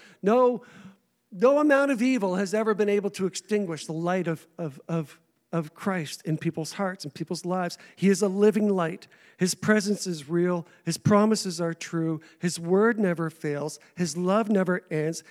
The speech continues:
He is the light of the world. His name is Jesus. Verse nine.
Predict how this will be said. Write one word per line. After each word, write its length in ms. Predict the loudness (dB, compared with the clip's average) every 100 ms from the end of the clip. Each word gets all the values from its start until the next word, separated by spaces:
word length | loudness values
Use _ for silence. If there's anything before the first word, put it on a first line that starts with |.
| -10
He 260 | -2 4 4
is 160 | 2
the 80 | -2
light 260 | -4 -6 -6
of 80 |
the 80 | -8
world. 420 | -10 -10 -8 -10 -14 _
His 180 | -10 -4
name 260 | 0 0 0
is 140 | -4
Jesus. 720 | -6 -6 -6 -10 -16 -16 -18 _ _ _ _ _ _ _ _ _ _ _ _ _ _ _ _ _ _ -20 -20 _ _
Verse 280 | -4 -2 -2
nine. 440 | 0 0 -2 -6